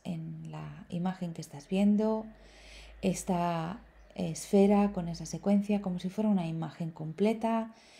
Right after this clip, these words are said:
una imagen, eh, eh, en-, entera, sin, sin tener que leer o repetir la secuencia,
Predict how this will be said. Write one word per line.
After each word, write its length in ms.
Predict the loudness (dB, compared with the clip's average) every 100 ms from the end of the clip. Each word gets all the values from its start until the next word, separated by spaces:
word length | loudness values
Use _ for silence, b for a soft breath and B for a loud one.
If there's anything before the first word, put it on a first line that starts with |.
| B -10
una 160 | -6 -4
imagen, 720 | -4 -6 -6 -6 -4 -6 -10 -12
eh, 400 | -12 -10 -10 -12 -16 -20 -20 _ _ _
eh, 220 | -8 -8
en-, 220 | -8 -10 -6
entera, 540 | -4 4 6 6 2
sin, 480 | -2 -4 -2 -4 -6 -10 -12 -16
sin 380 | -6 -4 -2 -2
tener 360 | -2 2 2 2
que 120 | -2
leer 320 | 2 4 4
o 40 |
repetir 640 | 2 0 -4 -2 -2 -4 -8
la 280 | -12 -12 -12
secuencia, 640 | -10 -2 0 0 -2 -4